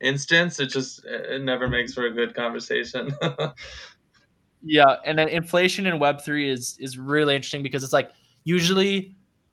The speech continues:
Speaker 2: inflation is ultimately pulling value from a set of entities that are not participating a cer-, in a certain set of actions, right? And, and it's gonna, goes towards a certain set of actors. So in Web three, like, the set of actors that are participating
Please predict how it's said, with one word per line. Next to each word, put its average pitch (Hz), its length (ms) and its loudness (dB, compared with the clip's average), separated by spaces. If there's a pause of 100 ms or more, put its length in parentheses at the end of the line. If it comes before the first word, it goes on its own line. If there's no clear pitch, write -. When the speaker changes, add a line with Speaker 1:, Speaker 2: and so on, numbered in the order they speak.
(180)
Speaker 2:
inflation 214 480 2
is 190 80 2
ultimately 185 420 4
pulling 185 400 2
value 156 300 8
from 151 160 -6
a 143 40 0
set 156 200 4
of 143 80 0
entities 139 420 -4
that 135 120 2
are 131 100 2
not 131 200 0
participating 139 640 -6
a 123 60 -8
cer-, 135 220 -4
in 139 180 -8
a 127 40 -4
certain 120 300 -6
set 123 180 -2
of 117 200 -4
actions, - 520 -14
right? 135 240 2
And, 123 100 -4
and 120 100 -4
it's 123 160 -6
gonna, 135 160 2
goes 175 360 8
towards 156 440 6
a 139 40 -2
certain 135 320 0
set 127 160 2
of 120 80 0
actors. 120 460 -2 (400)
So 165 140 -2
in 139 80 -2
Web 170 160 8 (100)
three, 208 560 2 (480)
like, 135 380 4 (720)
the 160 120 2
set 196 180 8
of 180 60 8
actors 180 320 4
that 160 120 2
are 151 60 4
participating 139 800 -6